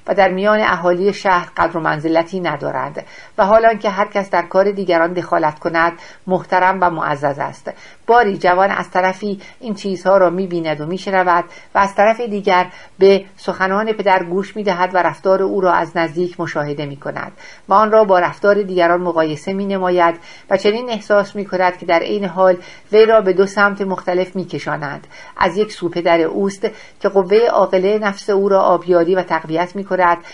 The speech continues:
و از سوی دیگر سایرینند که خواهش‌های نفسانی و قوهٔ غضب را، اه، در وی می‌پرورانند. سرانجام از آنجا که وی نفس شریری نیست، بلکه همنشین بد داشته است، تحت تأثیر این دو نیروی متضاد حد میانه را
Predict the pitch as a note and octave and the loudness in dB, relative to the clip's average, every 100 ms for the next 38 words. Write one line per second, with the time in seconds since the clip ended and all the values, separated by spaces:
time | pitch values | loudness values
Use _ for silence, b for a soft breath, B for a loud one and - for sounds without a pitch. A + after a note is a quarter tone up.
0 | B - G3 F#3+ A3+ A#3+ A3 G#3 G#3 G3+ | B -2 -2 -2 -6 -6 -2 2 2 0
1 | G3 F3+ E3+ F#3 G3+ G3 F#3+ E3+ B B | 0 2 2 0 -2 -2 -4 -8 B B
2 | G3+ G3 G3 F#3 - G#3+ A#3+ A3 G#3+ G3+ | -6 0 0 0 0 2 2 -2 -4 -2
3 | F#3 F#3 F#3 F3+ F3+ E3 G3+ A3 G#3+ B | -2 -2 -4 -2 -4 -2 -2 0 -2 B
4 | B B - G3 F3 G3 G3+ G#3 G3+ G3 | B B 0 2 2 0 2 4 4 0
5 | B - F3 E3+ F3 E3+ E3 F#3+ G3+ G3+ | B -4 -2 0 2 2 4 2 2 -4
6 | - G3+ F#3+ D#3+ D3 C#3+ D3 E3 C#3+ D#3+ | -8 -6 -2 0 0 -2 -2 -4 -8 -10
7 | - G#3+ G#3+ G3 A3+ A3+ - F#3+ F#3 F3+ | 0 4 4 2 2 2 0 -2 -2 0
8 | G#3 G#3 F#3 G3 G3 F#3+ - G3 F3 E3 | 0 0 -2 0 0 -4 -4 -6 -2 0
9 | F#3 F#3 G3 F3+ B B - F#3+ G3+ G3+ | 0 0 -4 -6 B B -6 -4 -4 -6
10 | - B B - G#3 G#3 G3 F#3 F#3 E3+ | -12 B B 0 0 0 -2 -2 -2 -4
11 | - G3+ G3+ G3+ G3+ - D#3 - F3+ E3 | -4 -2 0 2 2 2 -2 -2 -2 0
12 | F3+ - F#3+ B B G#3+ G#3+ A#3+ A3 F#3+ | 0 -4 -14 B B -2 -2 -4 -2 -2
13 | F3 G#3 G3+ - G#3+ G#3 F#3+ F#3 F3+ F#3 | -2 -6 -6 -6 -2 0 0 0 -2 0
14 | G#3 G3 F3 F3 E3 F#3 F#3 F3+ - F#3+ | -2 -2 -4 -4 0 0 2 -4 -2 -4
15 | F#3+ G3+ F#3+ F#3 F3+ F3+ F3+ | -2 -4 -2 -2 0 2 2